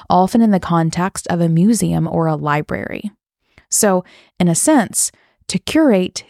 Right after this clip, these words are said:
is to care. It's to care about what is surrounding you, what you let into your life, what you wear, what you eat,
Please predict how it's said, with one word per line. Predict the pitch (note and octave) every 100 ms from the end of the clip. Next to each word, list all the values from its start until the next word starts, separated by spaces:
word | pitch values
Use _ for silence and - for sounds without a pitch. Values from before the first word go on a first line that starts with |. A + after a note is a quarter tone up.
| -
is | G3 F#3 F3 - _ _ -
to | -
care. | - - A3+ E3+ - - _ _ _ _ -
It's | F#3+ -
to | A3
care | - - C4+ C4+ -
about | E3+ E3+ E3 D#3+
what | E3+ F#3+
is | G#3 F#3+
surrounding | - F3+ E3 F3 F#3 F3 D#3
you, | D#3 -
what | D#3+ F3+
you | G3+ A3
let | G3+ F#3+
into | F#3+ F#3 -
your | F3 E3+
life, | D#3 D#3+ D3+ -
what | E3
you | F3 G3
wear, | G3+ A#3+ G3+ E3
what | E3
you | E3 F#3+ -
eat, | A3+ G#3 -